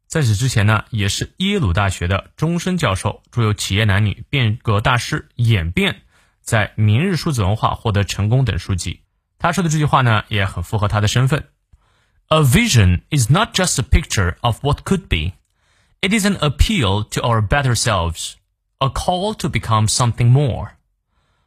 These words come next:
愿景不仅是个可能的景象，也是一个更好自我的诉求，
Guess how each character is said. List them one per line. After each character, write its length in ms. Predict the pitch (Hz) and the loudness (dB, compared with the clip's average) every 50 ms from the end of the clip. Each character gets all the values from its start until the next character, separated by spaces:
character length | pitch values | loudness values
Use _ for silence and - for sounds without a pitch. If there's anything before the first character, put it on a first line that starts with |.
| _ - | _ -2
愿 300 | 180 233 277 269 208 139 | 0 2 2 4 2 2
景 320 | - 95 82 82 82 - _ _ _ - _ | 2 0 -2 -4 -4 -8 _ _ _ -14 _
不 100 | - 233 | -4 -2
仅 220 | 196 131 107 82 85 | 0 0 0 0 0
是 220 | - - 139 131 | -2 -2 -2 0
个 260 | 113 120 110 - - - | 0 0 -2 -4 -6 -10
可 200 | - - 123 95 | -4 -2 0 2
能 160 | 85 92 113 | 2 2 2
的 80 | 156 | 0
景 240 | 160 - - 76 - | 0 -2 -4 -4 -4
象， 240 | - - 170 165 - _ _ _ _ _ _ _ _ _ _ - | -2 -2 -2 -2 -4 _ _ _ _ _ _ _ _ _ _ -2
也 140 | 120 127 123 | 0 0 2
是 160 | - - 190 | 2 2 0
一 60 | 190 | 0
个 260 | 165 180 165 - - - - | 0 -2 -4 -4 -6 -8 -4
更 160 | - 233 226 | -2 0 0
好 260 | 170 - 98 82 - | 0 -2 -4 -8 -8
自 200 | - - - 165 | -6 -6 -2 0
我 160 | 143 104 87 | 0 0 -2
的 80 | 87 95 | -4 -4
诉 200 | - - - 156 | -4 -2 -2 -2
求， 360 | 120 - - 92 98 107 - | -2 -2 -4 -4 -4 -6 -6